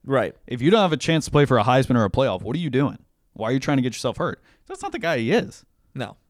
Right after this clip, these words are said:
Speaker 2: That's not the guy he is.
Speaker 1: And I wouldn't wanna draft a guy that does that. If I'm looking at Stroud versus Bryce and I'm an N F L G M, I go, "Well, I'll stick with the guy that sticks it out." I don't know.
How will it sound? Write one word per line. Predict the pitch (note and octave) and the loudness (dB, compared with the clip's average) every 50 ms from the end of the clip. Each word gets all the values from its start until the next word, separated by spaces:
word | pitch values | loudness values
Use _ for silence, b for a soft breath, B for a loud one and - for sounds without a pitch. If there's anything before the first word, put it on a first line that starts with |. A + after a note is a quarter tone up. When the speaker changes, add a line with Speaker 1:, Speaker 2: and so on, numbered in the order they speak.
| _ _ - | _ _ -4
Speaker 2:
That's | D3 C3+ | -2 0
not | D#3+ D3+ C3 | 0 0 0
the | D3 | 0
guy | C3 C3 A#2+ A#2 | 0 0 2 2
he | A2+ B2 | 2 0
is. | A#2 A#2 - - - - _ - | -2 -2 -6 -12 -20 -20 _ -6
Speaker 1:
And | - C#3 | -2 2
I | D3 E3 | 2 4
wouldn't | F3+ F3+ D#3+ C#3 C#3+ C#3 | 4 4 0 0 -2 0
wanna | D3+ F3 G#3 F3+ D3 | 0 0 0 0 -2
draft | - A#2+ G2 A2+ - - | -4 -4 -4 -4 -4 -8
a | F#2 | -8
guy | - E2+ D#2+ | -6 -6 -6
that | C#2 D#2 D#2+ | -6 -6 -8
does | - A#1+ B1+ - | -8 -10 -8 -10
that. | - A#1+ A#1+ - - _ - _ | -10 -12 -12 -14 -18 _ -18 _
If | - D3 - | -6 -2 0
I'm | D3+ D3 D3 | 0 2 2
looking | D3 C#3 - D3 C3 B2+ | 0 0 0 -4 -6 -6
at | B2 | -8
Stroud | - - C#3+ C3 B2+ B2 A#2+ | -6 -2 0 2 2 2 0
versus | A#2 A2+ - C3+ C3+ | -2 -4 -4 -8 -8
Bryce | - B2+ B2 B2+ C3 - | -4 -2 -2 -2 -2 -4
and | A#2+ A#2+ | -8 -8
I'm | C3 D3+ | -6 -6
an | C#3 | -6
N | A#2+ A#2 | -6 -6
F | - - | -6 -6
L | G2+ B2+ | -8 -8
G | - A2+ A2 B2 | -6 -6 -4 -2
M, | C#3+ C3+ A#2+ | -2 -2 -4
I | G#2+ | -6
go, | A#2 A#2 G#2+ A2 A#2 | -4 -4 -4 -4 -4
"Well, | A#2+ B2 | -6 -8
I'll | C#3+ D#3+ | -10 -12
stick | - - - D#3 - | -14 -16 -16 -14 -12
with | D#3 | -14
the | D3+ | -12
guy | D#3 D3+ E3 | -10 -10 -10
that | D#3 C#3+ - | -10 -10 -14
sticks | - - - D3+ - - | -14 -14 -14 -12 -10 -8
it | D#3 | -8
out." | F3 F3 C3+ | -8 -8 -8
I | C3+ D3+ | -8 -8
don't | D#3+ C#3 | -10 -10
know. | B2 C3 C#3 | -12 -12 -14